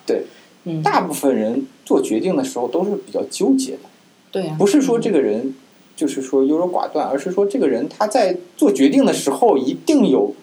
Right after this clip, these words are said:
Speaker 1: 很多，或者至少有几个很重要的因素，它是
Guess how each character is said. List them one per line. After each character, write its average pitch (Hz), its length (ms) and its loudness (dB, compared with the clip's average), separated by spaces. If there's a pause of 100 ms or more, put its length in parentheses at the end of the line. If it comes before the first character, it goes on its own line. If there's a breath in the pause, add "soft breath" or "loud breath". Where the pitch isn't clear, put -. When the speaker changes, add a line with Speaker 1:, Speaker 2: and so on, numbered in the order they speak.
(200)
Speaker 1:
很 110 360 0
多， 202 360 2 (100)
或 190 120 4
者 - 80 -2
至 - 180 -4
少 156 160 2
有 190 140 2
几 - 240 -4
个 - 220 2
很 - 280 -4
重 240 160 2
要 165 140 2
的 123 100 -2
因 156 160 0
素， 135 320 -2
它 175 80 0
是 180 320 -2